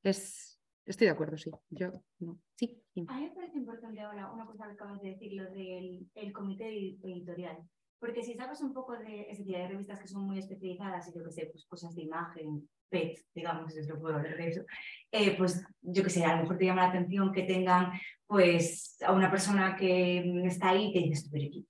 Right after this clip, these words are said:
Speaker 2: quién es este?", ¿no? Entonces eso a lo mejor también te puede guiar un poco, ¿no? En el sentido de, "Lo
Speaker 1: Sí.
Speaker 2: voy a enviar aquí, no lo voy a enviar aquí", o no sé.
Speaker 1: Sí, tienes, yo creo que, claro, pero también tienes que ser muy, como muy especialista en ese tema para
Speaker 2: Claro,
Speaker 1: decir,
Speaker 2: sí,
Speaker 1: claro.
Speaker 2: igual para todos,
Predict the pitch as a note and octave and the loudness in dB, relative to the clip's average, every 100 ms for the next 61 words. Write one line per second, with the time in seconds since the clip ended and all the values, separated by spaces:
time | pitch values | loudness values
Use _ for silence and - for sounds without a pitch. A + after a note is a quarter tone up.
0 | - D3+ D3+ - - - - - F#3+ C#4+ | -10 -2 -2 -2 -10 -12 -18 -4 0 0
1 | - - - - G3+ A3 A3 A#3 A3 A3 | -2 -16 -10 0 2 2 2 4 2 2
2 | A#3 A#3 G#3 - G3 E3+ E3+ E3 E3 D3+ | 2 2 2 2 2 4 4 4 2 0
3 | D3+ F#3 G#3 E3 D#3+ D#3 E3+ E3+ E3 D#3 | 2 2 2 2 0 -2 -2 0 2 4
4 | D#3 D#3 D#3 - _ _ _ - F#3 A3 | 4 2 -2 -12 _ _ _ 2 12 12
5 | F3+ F3+ F3 F3 G#3+ G#3 F3+ F3 F3 E3+ | 12 8 6 4 2 4 6 6 4 2
6 | E3 E3+ G#3 F3 D#3+ D3+ D#3 D3+ F3 E3+ | 2 0 2 2 2 0 -2 -4 -6 -4
7 | D#3+ D#3 D3+ - - G#3 G3+ A#3+ B3 A#3+ | -4 -4 -4 4 12 12 12 12 12 12
8 | - G#3 A#3 C4 A#3+ G#3+ - - G#3 F3 | 12 12 12 12 12 12 8 12 12 12
9 | F3+ F3+ G3+ G#3 G#3+ G#3 A3 A3 A3 A#3 | 10 12 12 12 12 12 12 12 12 12
10 | A#3 A3+ - _ _ - G3+ G3 G#3 A3 | 12 10 4 _ _ 6 10 12 12 12
11 | A#3+ A#3 A3+ A#3 A#3 A#3 A#3 A#3 A#3 A#3+ | 12 12 12 10 10 8 10 10 10 12
12 | A3+ G3 F#3+ F#3+ G#3 F3 G#3+ G3+ E3+ - | 12 12 12 12 8 8 8 8 8 0
13 | F3+ E3+ F3 | -8 -12 -12